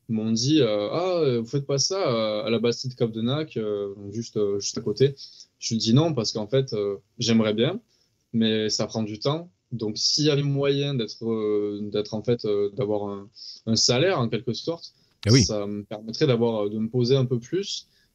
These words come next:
Speaker 1: et de vraiment prendre mon temps, euh, pour faire ça, euh, un peu partout.
Speaker 2: En tout cas, c'est une très bonne idée, ça je tiens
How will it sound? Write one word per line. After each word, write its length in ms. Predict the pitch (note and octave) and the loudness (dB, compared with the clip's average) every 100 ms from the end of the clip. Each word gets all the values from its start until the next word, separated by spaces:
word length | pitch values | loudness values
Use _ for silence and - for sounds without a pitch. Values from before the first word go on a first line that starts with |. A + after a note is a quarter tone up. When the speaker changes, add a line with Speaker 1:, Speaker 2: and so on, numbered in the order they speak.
| _ | _
Speaker 1:
et 100 | A2+ | -6
de 100 | G#2+ | -4
vraiment 380 | G#2 G#2 A2+ C#3 | -4 0 2 2
prendre 200 | C3+ A#2 | 0 0
mon 180 | A2+ A2 | 2 0
temps, 340 | C3+ C#3 A2 | -2 -2 -2
euh, 100 | G2 G2 G2+ | -4 -10 -14
pour 120 | A#2+ | -8
faire 180 | - A2 | -4 -4
ça, 480 | - B2+ B2+ G2+ - - | -2 0 0 -2 -8 -10
euh, 40 | A2+ | -6
un 40 | |
peu 140 | A#2+ | -4
partout. 340 | B2 B2+ - B2+ _ _ _ _ - - - - - | -2 -4 -6 -8 _ _ _ _ -18 -16 -14 -12 0
Speaker 2:
En 80 | A#2+ | 6
tout 140 | E3 | 8
cas, 140 | B2 C3 | 10 10
c'est 220 | F3 - | 8 8
une 160 | D#3 | 8
très 300 | - - F#3+ | 8 8 10
bonne 640 | D#3+ B2 F3 F3+ - C#3 D#3+ | 12 12 10 10 8 10 12
idée, 640 | F3 B2+ A#2+ A2 C#3+ D#3+ | 10 8 4 10 12 12
ça 180 | - B2+ | 10 6
je 140 | G#2+ | 8
tiens 340 | B2+ - E3 | 6 8 6